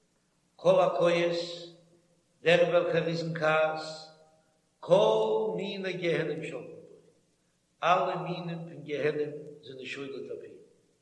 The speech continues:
שנאמר, ווי שטייט אין פסוק, ווי הוציא כעס מלבך, אוועקנעמען די כעס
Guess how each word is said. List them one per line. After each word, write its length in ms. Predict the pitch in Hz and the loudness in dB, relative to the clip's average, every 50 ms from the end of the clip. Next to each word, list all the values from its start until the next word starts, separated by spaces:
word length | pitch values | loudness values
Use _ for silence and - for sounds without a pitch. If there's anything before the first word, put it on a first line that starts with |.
| _ _ _ _ _ _ _ _ _ _ _ _ _ - | _ _ _ _ _ _ _ _ _ _ _ _ _ -14
שנאמר, 760 | - - - 151 147 156 165 165 165 165 170 175 170 170 170 170 165 | -10 -8 -6 -2 0 2 4 4 6 6 4 4 4 2 0 -4 -6
ווי 140 | 165 147 - | -8 -8 -10
שטייט 300 | - - - 160 151 156 | -10 -8 -6 -6 -6 -6
אין 180 | 160 156 - - | -8 -10 -6 -2
פסוק, 600 | 160 170 170 170 - - 170 165 165 165 - - - - - - - _ - _ _ _ _ _ _ _ _ _ _ _ _ 113 | 0 0 2 0 0 -2 -4 -4 -4 -6 -8 -12 -16 -18 -20 -20 -20 _ -20 _ _ _ _ _ _ _ _ _ _ _ _ _
ווי 340 | 120 143 147 143 - 139 - - - - - - _ _ _ _ _ _ _ _ _ _ _ | -6 -6 -4 -4 -6 -8 -12 -14 -18 -20 -20 -20 _ _ _ _ _ _ _ _ _ _ _
הוציא 840 | - 110 143 180 180 175 165 - - - 165 147 135 - - - - - - - - - - - - - - - - _ - | -6 2 4 6 6 6 4 2 2 4 4 4 4 4 2 0 -2 -6 -6 -10 -10 -14 -14 -16 -18 -18 -20 -20 -20 _ -4
כעס 880 | - 160 170 180 180 175 160 170 - - - - - - - - - - - - - - - _ _ - | 4 6 8 8 8 8 6 4 2 -2 -4 -6 -6 -8 -10 -12 -14 -16 -18 -20 -20 -20 -20 _ _ -8
מלבך, 560 | 135 147 143 143 139 135 139 151 143 - - 151 156 160 160 - - - - - - - - - - - _ _ _ - | -6 -2 0 0 0 2 4 4 4 4 2 2 0 0 0 -4 -6 -10 -12 -16 -18 -18 -20 -20 -20 -20 _ _ _ -6
אוועקנעמען 920 | 143 143 143 147 180 208 - - - - 180 180 175 160 143 143 135 - - - - - - - - - - _ _ _ | -4 -2 0 2 2 2 0 -2 -4 -4 -2 0 0 0 0 -2 -4 -4 -6 -8 -10 -12 -14 -16 -20 -20 -20 _ _ _
די 180 | - 147 - - | -10 -10 -8 -4
כעס 600 | - 160 170 175 170 160 - - - - - - | 2 6 6 8 8 6 4 2 0 -2 -6 -8